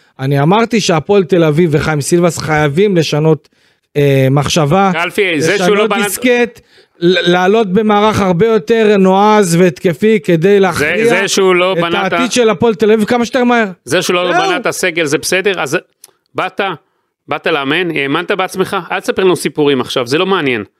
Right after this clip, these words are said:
Speaker 2: אחרת אל-, לא היית בא, תגיד, "אני לא מאמין", ו-, וכיוצא בזה. הפועל תל אביב, חי-, יש לה, כבר אני אמרתי, סגל יותר טוב, חייבת, ועם קהל האוהדים הזה,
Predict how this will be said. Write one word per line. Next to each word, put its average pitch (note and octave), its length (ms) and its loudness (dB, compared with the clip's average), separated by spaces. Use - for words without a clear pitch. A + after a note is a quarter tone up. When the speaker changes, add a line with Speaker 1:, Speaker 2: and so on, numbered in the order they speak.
Speaker 2:
אחרת F#3+ 300 -4
אל-, F#3+ 280 -2
לא F#3 100 0
היית F#3+ 180 -2
בא, C#3+ 320 -4
תגיד, F#3 260 -2
"אני F#3 180 0
לא F#3+ 120 0
מאמין", D#3+ 540 0
ו-, F#3 260 0
וכיוצא G3+ 420 -2
בזה. G3+ 300 0
הפועל F#3+ 280 -2
תל F3+ 160 0
אביב, F3+ 360 0
חי-, - 180 -6
יש E3+ 240 -2
לה, E3+ 160 -4
כבר D3 220 -4
אני D3 120 -2
אמרתי, D#3 260 -2
סגל D#3+ 280 -2
יותר F#3 220 0
טוב, G3 220 -2
חייבת, F3 440 -2
ועם D3+ 240 0
קהל E3+ 220 -4
האוהדים E3 400 -2
הזה, F#3 260 0